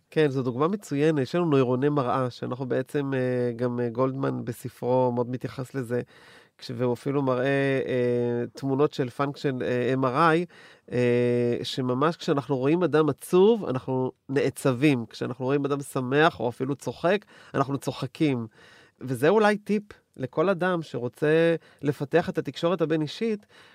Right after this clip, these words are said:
כשאתה מגיע לרעיון עבודה, כשאתה מגיע, אה,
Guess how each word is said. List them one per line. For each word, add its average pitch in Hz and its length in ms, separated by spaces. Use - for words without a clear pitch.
כשאתה 151 260
מגיע 143 280
לרעיון 170 280
עבודה, 151 440
כשאתה 135 180
מגיע, 131 360
אה, - 40